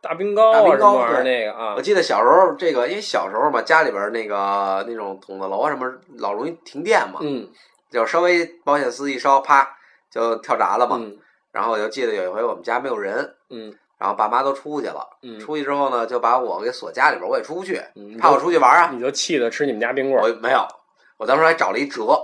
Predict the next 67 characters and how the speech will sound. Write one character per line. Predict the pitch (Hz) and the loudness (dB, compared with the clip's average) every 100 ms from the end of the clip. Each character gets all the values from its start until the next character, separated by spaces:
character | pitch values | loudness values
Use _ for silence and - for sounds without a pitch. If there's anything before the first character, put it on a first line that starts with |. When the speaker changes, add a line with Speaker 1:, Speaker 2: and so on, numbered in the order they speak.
| - _ | -4 _
Speaker 1:
嗯。 | 104 101 - - _ | -20 -20 -20 -20 _
Speaker 2:
我 | 107 | -2
当 | 131 156 | 0 2
时 | 147 | 4
啊， | 143 | 4
就 | 131 131 | 4 2
把 | 95 92 | 0 0
这 | 120 | 0
个， | 113 107 104 101 101 104 | 2 0 0 -2 -4 -4
反 | 98 | -2
正 | 120 | 0
把 | 117 | 0
家 | 156 160 | 0 0
里 | |
边 | 117 | 0
儿 | |
能 | 120 | -4
开 | 143 180 | -2 -2
电 | 160 123 | -2 -4
器 | 127 | -8
全 | 117 143 | -8 -6
给 | - | -6
开 | 110 90 | -6 -8
开 | 85 | -8
了。 | 82 - | -12 -14
Speaker 1:
嗯。 | 104 98 _ _ | -16 -20 _ _
Speaker 2:
然 | 104 | 0
后 | 110 | 0
就 | 113 | 0
跳 | - 104 | -4 -4
闸 | 85 82 | -4 -8
了。 | 87 - _ _ _ _ _ _ _ _ | -10 -14 _ _ _ _ _ _ _ _
跳 | - 170 | 0 4
闸 | 151 170 | 6 6
之 | 196 | 4
后 | 196 160 | 4 6
呢， | 139 123 - | 4 4 2
我 | 107 | -4
就 | 110 | -6
开 | 160 | 0
始 | 156 | 0
吃 | - | 2
冰 | 180 185 | 2 6
棍 | 175 | 4
儿。 | 110 - _ - | 4 -6 _ -20
Speaker 1:
啊。 | 98 107 - - _ | -20 -20 -20 -20 _
Speaker 2:
我 | - | -4
就 | 151 | -2
记 | 170 170 | 4 6
得 | 147 | 6
我 | 143 | 2
吃 | - 196 | 2 4
了 | 175 | 4
雪 | 156 | 6
人 | 127 | 6
儿， | 135 175 160 | 6 6 4
这 | 175 151 | 2 2
个 | 143 | 2
雪 | - 135 | 2 2
人 | 120 | 4
儿 | 127 151 | 6 4
啊， | |
冰 | 147 170 175 | 4 -2 4
棒 | 165 143 | 6 6
啊。 | 117 | 6
Speaker 1:
不 | |
是， | 107 | 4